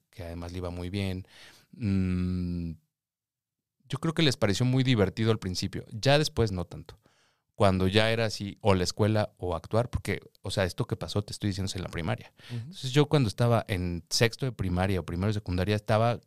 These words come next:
Speaker 1: clavadísimo en hacer teatro. Y me decían física y yo decía, "Puf, no seas absurdo, estoy haciendo otra cosa".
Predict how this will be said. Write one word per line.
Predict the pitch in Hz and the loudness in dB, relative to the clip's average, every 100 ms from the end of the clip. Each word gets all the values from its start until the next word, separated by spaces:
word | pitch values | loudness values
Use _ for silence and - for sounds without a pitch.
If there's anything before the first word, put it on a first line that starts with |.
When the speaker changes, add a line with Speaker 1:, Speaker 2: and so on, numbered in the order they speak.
| - | -6
Speaker 1:
clavadísimo | 101 98 101 113 135 | -4 -2 -4 -4 -4
en | 113 | -2
hacer | 110 123 | -4 -4
teatro. | 151 156 98 - - - - _ | -6 -4 -6 -8 -18 -20 -20 _
Y | 104 95 92 90 87 | 0 0 0 -2 -2
me | 90 90 | -2 -2
decían | 90 113 98 | 0 0 0
física | - 110 113 101 | 0 -2 0 -2
y | |
yo | 92 | -2
decía, | 87 98 | -2 -2
"Puf, | - - - - - - - _ _ | 4 4 2 -12 -20 -20 -20 _ _
no | 117 104 | -2 0
seas | 101 | 0
absurdo, | 98 - 107 95 92 | -2 -2 -2 -2 -6
estoy | 87 110 | -6 -4
haciendo | 104 104 | -2 -4
otra | 101 - | -6 -8
cosa". | - 110 - | -10 -10 -14